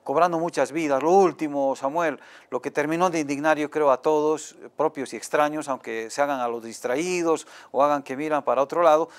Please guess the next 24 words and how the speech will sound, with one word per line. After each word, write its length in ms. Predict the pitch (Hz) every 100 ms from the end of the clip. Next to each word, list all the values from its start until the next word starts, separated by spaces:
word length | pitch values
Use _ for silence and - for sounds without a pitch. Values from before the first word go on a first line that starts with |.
| - -
este, 420 | 151 156 160 139
este 180 | 143 156
bombazo 460 | 139 139 160 156 143
que 100 | 135
metieron 320 | 131 151 143
contra 240 | 143 135
un 120 | 147
hospital, 600 | 131 - 127 147 131 113
¿no? 100 | 135
En 80 | 160
el 120 | 143
que 100 | -
murieron 400 | 123 127 147 139 135
aproximadamente 880 | 127 131 - 143 143 143 135 139 92 95 92
quinientas 460 | - 143 147 143 -
personas. 520 | 127 - 131 117 101 - - - -
Y 160 | 185
luego 340 | 214 262 277 233
la 80 | 185
historia 480 | - - 240 196
que 140 | 147 151
quieren 280 | 185 196 160
hacernos 540 | 151 165 180 170 147
creer 400 | - 147 180 180